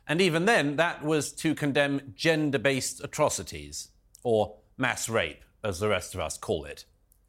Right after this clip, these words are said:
It seems to me that this group really has a problem with language and also with reality. So, Munroe Bergdorf and the U N Women's Group probably deserve each other.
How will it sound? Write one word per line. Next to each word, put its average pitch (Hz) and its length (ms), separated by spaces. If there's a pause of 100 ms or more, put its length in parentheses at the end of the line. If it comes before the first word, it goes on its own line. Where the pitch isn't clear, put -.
(200)
It - 100
seems 277 300
to 240 60
me 208 200
that 143 140
this 180 180
group 170 340
really 202 520
has 147 320
a 139 40
problem 101 680
with 113 160
language 117 840 (320)
and 151 140
also 123 400 (360)
with 90 260
reality. 92 720 (560)
So, 233 380 (240)
Munroe 202 420
Bergdorf 151 680
and 120 140
the 120 100
U 120 400
N 135 240
Women's 107 460
Group 113 340 (320)
probably 95 600 (400)
deserve 104 360
each 98 220
other. 71 320